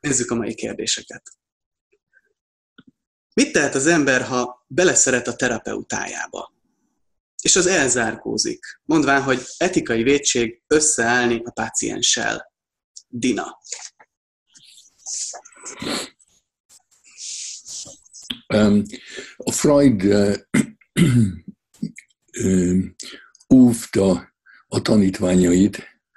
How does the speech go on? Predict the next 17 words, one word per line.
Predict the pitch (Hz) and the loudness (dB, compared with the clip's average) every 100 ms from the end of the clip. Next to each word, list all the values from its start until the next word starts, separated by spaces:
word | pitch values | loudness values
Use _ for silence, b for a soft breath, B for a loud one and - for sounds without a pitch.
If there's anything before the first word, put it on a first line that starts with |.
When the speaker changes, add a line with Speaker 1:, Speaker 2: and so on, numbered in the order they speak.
| b b b b | b b b b
Speaker 2:
hogy, | - 101 98 92 92 87 | -14 0 4 4 2 0
ö, | 95 92 92 85 B _ _ B B B B - - _ 139 | 2 2 0 -4 B _ _ B B B B -20 -20 _ -6
ö, | 113 90 - - - _ _ _ - - - | -2 -2 -4 -10 -18 _ _ _ -20 -14 -8
ha | - - 95 92 90 - b b b b _ _ - - - - | -6 -2 0 0 -2 -6 b b b b _ _ -14 -12 -6 0
beleszeret | 123 104 - 98 90 95 | 2 2 2 2 2 2
egy | 85 | 0
paciens | 110 98 - 92 90 110 - - _ b b - | -2 -2 -2 0 2 2 -2 -10 _ b b -12
a | 90 | -2
terapeutába, | 98 98 - 92 87 87 92 90 107 113 b b _ - _ | 2 2 2 0 0 0 2 2 2 0 b b _ -20 _
akkor | - 92 - - - 104 98 98 95 95 - _ _ _ _ - | -2 -2 -6 -8 0 4 6 6 4 0 -8 _ _ _ _ -4
azt | - - | -4 0
pontosan | 170 117 - 110 107 | 2 2 0 4 6
ugyanúgy | 104 101 101 98 92 | 6 4 4 4 2
ne | 95 98 | 4 4
vegye | 92 87 87 | 2 2 0
komolyan, | 98 87 85 87 107 113 B B B B | 2 2 4 4 4 2 B B B B
mint, | - 104 104 101 95 | 0 4 4 4 0